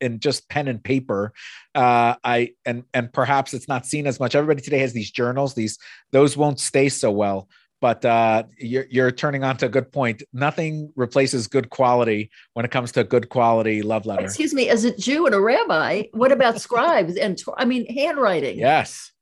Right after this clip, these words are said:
Speaker 2: The, the, the perfection of it, the, the requirement for perfection of handwriting in,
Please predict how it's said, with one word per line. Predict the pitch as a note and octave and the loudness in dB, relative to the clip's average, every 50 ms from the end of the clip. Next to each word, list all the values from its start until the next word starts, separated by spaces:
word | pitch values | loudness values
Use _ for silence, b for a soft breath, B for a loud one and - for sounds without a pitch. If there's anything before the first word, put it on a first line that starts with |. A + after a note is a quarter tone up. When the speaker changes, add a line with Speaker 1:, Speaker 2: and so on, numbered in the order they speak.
| _ - | _ 0
Speaker 2:
The, | F#3+ A#3+ - - | 2 2 2 2
the, | A3 G3+ B3+ A#3+ F3 - - | 2 4 4 4 4 2 -2
the | F#3+ A3+ A3 | 0 0 0
perfection | - - B3+ A3+ - - - - C#4+ D4 D4 - - - G3+ E3+ C3+ | 0 0 -4 -4 -4 -4 -4 0 0 2 2 0 -2 0 0 0 2
of | - F3+ E3+ D#3+ | 2 2 2 2
it, | E3+ D#3+ | 2 2
the, | E3+ F#3+ E3+ E3 - - | 2 0 0 -2 -4 0
the | E3+ G3 | 2 4
requirement | F3+ E3+ - - - - - - F#3 A#3 D#4 A4 A4+ E4 G3+ D3 - - | 4 4 2 -4 -12 -18 -14 -6 -2 0 0 2 2 0 0 -2 -2 -4
for | - G3 - | -6 -6 -6
perfection | - - D#3+ E3+ D#3 - _ - - F3+ - - - - C#3+ A#2+ D3 E3 _ _ _ _ _ _ _ _ _ _ - | -6 -10 -10 -10 -10 -10 _ -4 -2 -2 -2 -2 -6 -8 -6 -6 -6 -10 _ _ _ _ _ _ _ _ _ _ 0
of | G#3+ G3 | 2 2
handwriting | A3+ C4 C#4 D4+ C#4+ B3+ G#3 F#3 E3+ D3+ D3 C3+ - C#3 D3+ - _ _ _ _ _ _ _ _ _ _ _ _ _ _ _ - | 4 4 4 4 6 4 4 4 4 4 2 2 0 -2 -8 -12 _ _ _ _ _ _ _ _ _ _ _ _ _ _ _ 0
in, | G#3+ G#3+ G#3 G3+ - | 2 2 2 0 -4